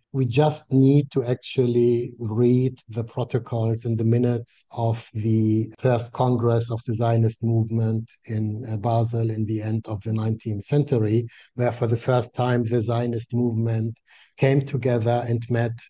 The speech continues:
and decided on very important issues. And many decisions have been taken by that movement. And of course, taking in consideration that we are talking about a movement back then in Europe, in Central Europe mainly,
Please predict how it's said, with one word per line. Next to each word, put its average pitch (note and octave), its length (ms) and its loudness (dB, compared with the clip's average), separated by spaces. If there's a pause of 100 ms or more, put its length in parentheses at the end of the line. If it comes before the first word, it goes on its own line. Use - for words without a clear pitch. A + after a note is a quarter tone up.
(360)
and B2+ 160 2
decided C#3+ 760 4 (100)
on B2 180 -2
very E3 320 2
important C#3 580 -4
issues. A#2+ 540 -4
And A#2+ 320 -2 (140)
many D#3+ 360 6
decisions D#3+ 580 4
have C#3+ 200 0
been C3 120 0
taken C#3+ 420 2
by B2 140 0
that A#2 200 -2
movement. D3 460 2
And D#3 100 -2
of - 100 -4
course, G3+ 380 2 (160)
taking E3 380 0
in D#3 80 -4
consideration C#3+ 840 -2
that C3 180 -6
we C3+ 100 -2
are C3 60 -2
talking C#3 400 -2
about B2 260 -4
a - 40 -4
movement B2 680 2 (140)
back C3 240 -2
then B2+ 320 0
in A#2 120 -2
Europe, C3+ 460 2 (280)
in A#2 120 -8
Central C#3 460 2
Europe B2+ 400 2
mainly, B2 600 0